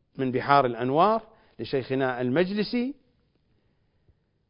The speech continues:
ينقلها عن كتاب الاختصاص لشيخنا المفيد رضوان الله تعالى عليه عن صادق العترة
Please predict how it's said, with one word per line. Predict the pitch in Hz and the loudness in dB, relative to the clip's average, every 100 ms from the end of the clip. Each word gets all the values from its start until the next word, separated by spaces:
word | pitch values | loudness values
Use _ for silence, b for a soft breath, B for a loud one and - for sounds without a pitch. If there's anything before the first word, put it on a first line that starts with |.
| _ _ | _ _
ينقلها | 147 165 175 190 160 156 | 0 2 4 4 6 6
عن | 131 139 | 6 0
كتاب | 135 131 151 131 | -2 4 6 6
الاختصاص | 120 123 - - 165 156 107 - - _ _ _ _ _ - | 0 -4 -8 4 6 6 2 -12 -20 _ _ _ _ _ -10
لشيخنا | 120 151 - 127 | 0 0 2 0
المفيد | 117 117 - 180 233 226 - _ 127 | 0 -2 0 2 2 -2 -10 _ -4
رضوان | 123 127 123 | 2 4 4
الله | 139 127 | 6 4
تعالى | 113 123 123 123 | 4 2 2 0
عليه | 107 120 156 214 226 - b b | 0 2 4 4 0 -4 b b
عن | 131 | -6
صادق | 127 151 147 123 131 | 4 6 6 4 0
العترة | 117 147 180 214 220 247 254 269 | 0 2 4 4 4 2 0 -2